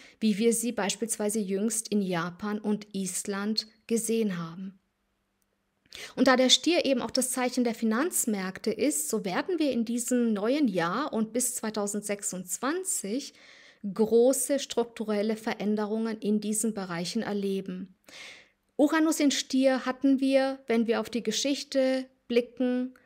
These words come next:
zuletzt in den Jahren neunzehnhundertfünfunddreißig bis neunzehnhundertzweiundvierzig. Und wir alle wissen,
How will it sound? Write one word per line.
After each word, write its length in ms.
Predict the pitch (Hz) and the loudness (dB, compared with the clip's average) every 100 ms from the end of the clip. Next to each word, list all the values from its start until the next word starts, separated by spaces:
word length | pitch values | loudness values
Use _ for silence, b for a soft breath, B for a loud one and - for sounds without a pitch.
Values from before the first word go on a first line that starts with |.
| b b | b b
zuletzt 680 | - 247 226 226 - - - | 0 2 4 2 0 -4 -2
in 280 | - 233 226 | 0 2 2
den 420 | 214 214 214 214 214 | 2 2 2 0 -2
Jahren 640 | 202 202 208 214 220 214 | 0 2 2 0 0 2
neunzehnhundertfünfunddreißig 2000 | 202 214 220 247 226 226 214 214 254 254 233 214 190 160 190 247 - 247 254 - | 2 0 0 0 0 0 -2 -2 0 2 2 0 -2 -2 0 0 -2 -4 -4 -2
bis 200 | 226 233 | -2 -2
neunzehnhundertzweiundvierzig. 2250 | 214 208 214 214 208 208 202 - - - - 180 180 175 175 - 233 262 - 269 269 - B B B B B B B B - | -2 -2 -2 -4 -2 -4 -6 -12 -6 -4 -2 -2 -4 -6 -8 -4 -4 -2 -2 -2 -2 -6 B B B B B B B B 6
Und 440 | 247 247 247 233 - _ - | 10 10 8 4 -4 _ -4
wir 320 | 208 240 - | 2 4 4
alle 280 | 214 220 202 | 6 4 4
wissen, 580 | 247 254 277 269 269 | 2 2 4 4 2